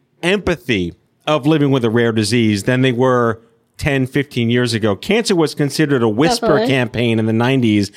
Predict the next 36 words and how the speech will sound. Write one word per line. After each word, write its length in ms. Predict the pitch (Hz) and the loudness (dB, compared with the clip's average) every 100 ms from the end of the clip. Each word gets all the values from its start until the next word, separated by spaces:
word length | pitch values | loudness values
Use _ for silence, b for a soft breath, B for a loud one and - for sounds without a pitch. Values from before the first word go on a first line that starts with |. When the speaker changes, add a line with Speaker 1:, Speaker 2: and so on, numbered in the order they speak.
| B B | B B
Speaker 1:
You 100 | 190 | -2
couldn't 200 | 269 254 | 2 2
even 240 | 180 143 | 2 0
say 380 | - - 180 185 | -2 0 2 2
the 160 | 147 | 2
word. 680 | 113 107 147 151 127 98 90 - B B - | 2 2 2 2 2 -2 -4 -10 B B -12
"He's 220 | - - | -10 -8
got 280 | - 180 - | -8 -10 -10
the 120 | - | -10
C," 680 | - - - - - - - b | -6 -6 -6 -6 -8 -8 -16 b
was 200 | 139 135 | -4 -4
kind 260 | - 151 147 | -2 -4 -2
of 60 | 123 | -2
how 420 | 143 135 123 113 - _ | 0 0 0 -2 -8 _
it 80 | 156 | 0
was 280 | 147 143 117 b | 2 0 -4 b
spoken 500 | - - 175 170 170 | -10 -2 0 0 0
about 260 | 139 123 117 | 2 2 0
in 100 | 113 | -2
culture. 580 | - 160 165 117 104 95 B B B B _ | -2 -2 -2 -2 -2 -2 B B B B _
I 260 | 160 190 | 0 2
love 760 | 180 165 170 185 185 170 147 120 - | 2 4 4 4 4 2 0 -4 -2
the 140 | 143 | -4
fact 400 | 135 139 135 123 | -2 -2 -2 -2
that 140 | 127 - | -4 0
you 140 | 131 | 0
were 140 | 143 | 2
given 320 | 123 135 135 123 | 0 0 0 -2
such 220 | 131 127 | -2 -2
a 40 | |
warm 380 | 110 127 143 139 | 0 0 2 0
reception 760 | 123 - 127 - 127 113 107 b b b | -2 0 -2 -2 -2 0 -2 b b b
from 240 | - 143 127 | -4 0 2
your 300 | 123 143 143 | 2 2 2
own 160 | 147 | 0
community, 640 | 143 127 135 131 107 101 | -2 -2 0 2 2 0